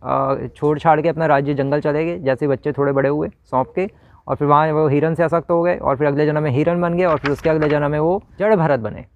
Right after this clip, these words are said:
और जड़ भरत बन के उनको अपनी पिछली दोनों लाइफ याद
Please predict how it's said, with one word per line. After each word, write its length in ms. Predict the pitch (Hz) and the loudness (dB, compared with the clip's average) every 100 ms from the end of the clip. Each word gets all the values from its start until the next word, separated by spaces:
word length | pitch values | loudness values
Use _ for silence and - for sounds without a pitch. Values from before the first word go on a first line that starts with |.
| _ _ _ _ _ _ _ - | _ _ _ _ _ _ _ -2
और 100 | 143 | 0
जड़ 220 | 139 220 | 4 4
भरत 260 | 208 214 214 | 4 2 2
बन 280 | 170 190 208 | 2 2 0
के 280 | 240 240 226 | 4 4 4
उनको 500 | 208 202 - 220 214 | 0 -4 2 4 4
अपनी 580 | - - 175 190 202 208 | 0 -4 -4 0 0 0
पिछली 500 | 175 156 - 185 202 | -2 -10 -4 0 0
दोनों 400 | 143 165 208 202 | 2 2 4 4
लाइफ 300 | 160 160 - | 4 0 -2
याद 240 | 139 135 | 2 0